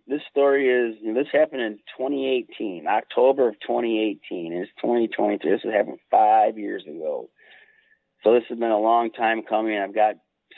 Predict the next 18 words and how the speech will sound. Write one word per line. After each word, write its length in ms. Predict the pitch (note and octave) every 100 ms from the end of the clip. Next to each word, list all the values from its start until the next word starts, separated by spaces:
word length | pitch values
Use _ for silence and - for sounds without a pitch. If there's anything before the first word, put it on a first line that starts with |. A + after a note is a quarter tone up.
| - -
slowly 420 | B2 B2+ C3 C3
getting 320 | A#2+ A#2+ A#2 A2
closure 560 | - A2 A2 G2 G2
on 160 | F#2+ F#2+
it 120 | F2+ -
finally. 540 | G2 F#2+ F#2 F2 E2+ - _ -
Um, 480 | G2+ G2 F#2 F2+ F2 _ _ _ _ _ _ _ _ - - _ _ _ _ _ _ _ _ _ _ _ -
so 220 | C3 B2
let 140 | D3
me 60 | C#3
take 180 | C#3 C3
a 60 | -
step 260 | - B2 E2+
back. 440 | A#2 G#2 G2 - _ _
So 120 | A2
I 80 | G#2+ G#2+
find 260 | B2 C3+
this 120 | C3+